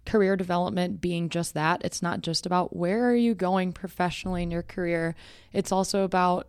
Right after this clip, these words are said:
what are you doing personally and how are you growing in life in general. So I think that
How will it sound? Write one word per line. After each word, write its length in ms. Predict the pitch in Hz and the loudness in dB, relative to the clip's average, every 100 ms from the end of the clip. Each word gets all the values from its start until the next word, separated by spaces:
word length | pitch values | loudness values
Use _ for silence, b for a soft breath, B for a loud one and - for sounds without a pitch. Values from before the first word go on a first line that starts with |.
| - | -12
what 400 | - 180 196 196 | -10 0 4 4
are 100 | 208 | 4
you 180 | 208 214 | 4 4
doing 240 | 220 226 233 | 6 4 4
personally 800 | - 226 220 202 180 170 170 - | 2 2 2 0 -2 -2 -2 -2
and 220 | 180 175 | -2 -2
how 240 | 156 180 | -2 0
are 100 | 196 | 2
you 220 | 202 190 | 4 2
growing 720 | 165 175 180 185 185 185 190 180 | -2 -2 0 0 0 0 -2 0
in 180 | 202 208 | 4 4
life 320 | 190 190 240 - | 6 6 4 4
in 120 | 190 | 2
general. 560 | 180 196 175 190 220 - | 4 4 2 0 -6 -2
So 200 | - 214 | 4 6
I 120 | 208 | 6
think 300 | 226 220 - | 4 2 4
that 420 | 190 185 180 | 6 6 4